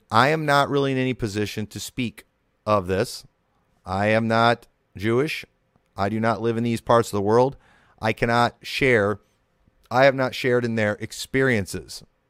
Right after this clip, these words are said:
But, uh, it is my intention, hopefully in the very near future,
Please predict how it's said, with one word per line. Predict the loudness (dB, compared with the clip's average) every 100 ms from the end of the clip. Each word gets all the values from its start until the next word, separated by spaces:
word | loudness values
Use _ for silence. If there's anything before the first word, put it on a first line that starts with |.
| _ 0
But, | 10 10 10 4 _ _ _ _
uh, | 0 2 4
it |
is | 0 2
my | 2
intention, | 2 2 0 0 -2 -2 -2 -2
hopefully | 0 0 0 2 4 2
in | 0
the | 0
very | 4 4 4
near | 0 -2
future, | -2 -4 -2 -4